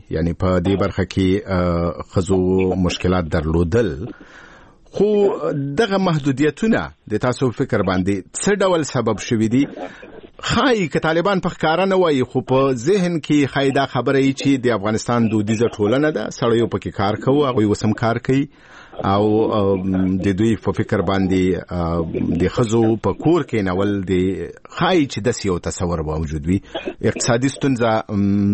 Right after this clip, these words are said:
نه زیږوي. تاسو څنګه توجیه کولای شئ چې نه، دا پراخې اقتصادي ستونزې کورنیو ته پیدا کوي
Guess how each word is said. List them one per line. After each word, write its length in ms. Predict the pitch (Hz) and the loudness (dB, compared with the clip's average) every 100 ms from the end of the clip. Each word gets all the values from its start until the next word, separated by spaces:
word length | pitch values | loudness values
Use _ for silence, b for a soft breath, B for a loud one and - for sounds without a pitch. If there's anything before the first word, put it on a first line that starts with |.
| 104 | 2
نه 320 | 101 104 170 | 2 2 2
زیږوي. 420 | 117 90 131 123 _ _ b b b b b - | 0 -4 -6 -14 _ _ b b b b b -2
تاسو 260 | 180 190 185 | 0 0 -2
څنګه 340 | - 208 190 | 0 0 0
توجیه 340 | 170 151 135 127 | 0 0 0 0
کولای 380 | 127 156 143 | 2 2 2
شئ 220 | 107 98 87 | 0 0 -2
چې 140 | - | -2
نه، 440 | 90 104 98 71 - - 90 | 0 2 0 -4 -8 -6 -2
دا 320 | 98 98 95 - | 0 2 0 0
پراخې 260 | 123 117 - | -2 -2 -2
اقتصادي 440 | 85 - - 85 | -6 -4 -2 -2
ستونزې 320 | 90 - 92 73 | -2 0 0 -2
کورنیو 400 | - 71 71 67 | -6 -4 -4 -6
ته 100 | - | -6
پیدا 240 | - 65 | -6 -6
کوي 220 | - - | -8 -10